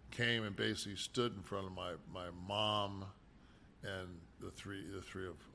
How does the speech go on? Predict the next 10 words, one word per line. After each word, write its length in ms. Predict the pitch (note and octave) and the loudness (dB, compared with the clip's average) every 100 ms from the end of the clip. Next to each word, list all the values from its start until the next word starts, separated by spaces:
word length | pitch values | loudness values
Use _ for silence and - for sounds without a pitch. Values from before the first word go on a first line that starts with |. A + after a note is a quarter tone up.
| G2 | -2
us, 240 | F2 - F2 | -2 -4 -8
my, 80 | E2+ E2+ | -8 -8
my, 80 | F2+ F2+ - | -8 -8 -10
my 80 | F2 E2+ | -12 -10
two 140 | - | -6
siblings 480 | F#2+ - F#2 F2+ E2+ | -2 -2 -2 -4 -8
and 80 | F2 | -8
myself. 520 | F2 - F#2 E2+ F2 - - - - - - - - - - - | -6 -4 -4 -4 -8 -12 -16 -18 -20 -20 -20 -20 -20 -20 -20 -12
And, 440 | - G2+ G2 F#2 F2 | -4 -2 -2 -4 -4
uh, 260 | F2+ - | -4 -6